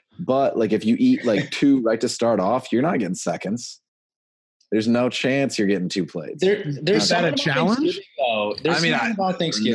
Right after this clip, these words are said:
Speaker 1: no. Um, but do you guys, obviously, the big leftovers after?
Speaker 2: Oh my God.
Speaker 1: Like
Speaker 2: The
Speaker 1: making
Speaker 2: leftovers.
Speaker 1: sandwiches. Last year, I, like, sal-, I found a picture and it, like, had, like, all these different sandwiches you should try and make from your leftovers.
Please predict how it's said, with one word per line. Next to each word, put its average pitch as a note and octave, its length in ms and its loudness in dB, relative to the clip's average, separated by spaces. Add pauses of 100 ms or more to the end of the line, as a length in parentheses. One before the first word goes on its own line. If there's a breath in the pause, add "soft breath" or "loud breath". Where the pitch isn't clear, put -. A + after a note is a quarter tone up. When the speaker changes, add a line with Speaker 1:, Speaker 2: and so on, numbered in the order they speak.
Speaker 1:
no. F2+ 260 -6 (840 soft breath)
Um, A#2 460 2 (200)
but B2+ 280 0
do C3 80 4
you B2+ 80 6
guys, B2 420 2 (300)
obviously, F#2 720 0 (640)
the F3 220 0
big F#2+ 400 0
leftovers F#2 680 -2
after? D#2 580 -6 (520)
Speaker 2:
Oh B2+ 100 0
my A2 140 0
God. G#2+ 300 -2
Speaker 1:
Like A#2 140 2
Speaker 2:
The B2 40 0
Speaker 1:
making A2+ 260 0
Speaker 2:
leftovers. G#2+ 100 -2
Speaker 1:
sandwiches. A2 640 0
Last G#2 380 0
year, B2 240 2
I, G2+ 200 2
like, G2 220 -2
sal-, G2+ 420 -2
I F#2 200 0
found G2 240 -2
a F2+ 40 -2
picture G#2 460 -2
and G2+ 100 0
it, F2+ 80 -6
like, F#2 160 -2
had, F#2 260 -2
like, F2+ 240 -4 (340)
all G#2 160 0
these G2 180 0
different G#2 320 -2
sandwiches F#2+ 680 0
you F#2+ 80 2
should F2+ 200 -4
try F2+ 200 -6
and F2+ 120 -2
make F2+ 260 -2
from G2+ 160 -2
your F2+ 100 0
leftovers. G2 760 -2